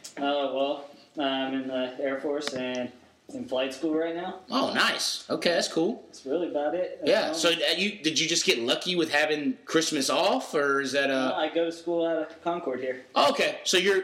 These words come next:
Speaker 1: Pretty local.
Speaker 2: Were you in the Air Force and now you're doing flight school?
Speaker 1: Yeah, still am.
Speaker 2: Okay.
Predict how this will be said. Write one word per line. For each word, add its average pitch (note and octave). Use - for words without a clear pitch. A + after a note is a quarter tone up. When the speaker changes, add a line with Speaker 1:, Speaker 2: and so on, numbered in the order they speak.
Speaker 1:
Pretty D#3
local. C#3+
Speaker 2:
Were D#3+
you A3
in G3+
the G#3
Air G#3+
Force G#3
and E3
now F3
you're F3
doing E3+
flight F#3
school? A3
Speaker 1:
Yeah, C#3
still E3+
am. E3
Speaker 2:
Okay. G#2+